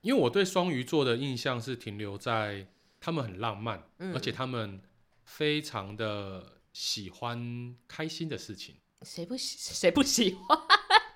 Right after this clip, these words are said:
Speaker 1: 我说他们会很，他们会想要一直追求一些开心的事情。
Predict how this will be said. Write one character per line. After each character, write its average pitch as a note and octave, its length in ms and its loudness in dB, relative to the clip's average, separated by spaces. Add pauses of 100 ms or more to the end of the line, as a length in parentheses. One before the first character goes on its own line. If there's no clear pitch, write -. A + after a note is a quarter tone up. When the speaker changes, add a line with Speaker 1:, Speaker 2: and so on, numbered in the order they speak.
Speaker 1:
我 C#3+ 100 2
说 A#3 180 4
他 A3+ 80 -2
们 G3+ 120 0
会 G3+ 120 -2
很， B2+ 380 -8 (100)
他 - 160 -6
们 G3 120 0
会 G#3 120 2
想 C#3+ 160 -2
要 A2+ 120 -2
一 D3 80 -2
直 A#2+ 120 -4
追 B2 200 -4
求 G#2+ 200 -6
一 A2 40 -4
些 A2 160 -6
开 G#2 200 -6
心 G#2 200 -10
的 F#2 100 -12
事 - 160 -14
情。 - 220 -16